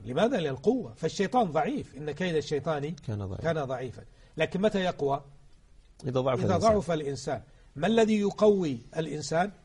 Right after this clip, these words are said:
Speaker 1: المسلم؟ طاعة الله سبحانه وتعالى.
Speaker 2: صبره
Speaker 1: هذه الطاعة
Speaker 2: عليه.
Speaker 1: تحتاج إلى
Speaker 2: صبر.
Speaker 1: صبر. فلذلك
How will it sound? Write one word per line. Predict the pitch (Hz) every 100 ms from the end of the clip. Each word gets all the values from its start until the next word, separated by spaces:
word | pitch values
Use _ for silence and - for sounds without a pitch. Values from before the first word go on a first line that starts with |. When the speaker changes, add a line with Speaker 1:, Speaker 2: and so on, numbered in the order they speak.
| - -
Speaker 1:
المسلم؟ | 147 143 147 - 175 220 - _ _ _
طاعة | 139 143 135 143
الله | 139 135
سبحانه | 113 107 131
وتعالى. | 139 127 135 131 135 139 -
Speaker 2:
صبره | - 110
Speaker 1:
هذه | 104
الطاعة | 95 95 135
Speaker 2:
عليه. | 123
Speaker 1:
تحتاج | 110 - 131 135 - - - - 135
إلى | 127 123 120 139 _ - - -
Speaker 2:
صبر. | - 107 127 -
Speaker 1:
صبر. | - 180 127 - _ - - _ - _ _
فلذلك | 139 143 139 175 180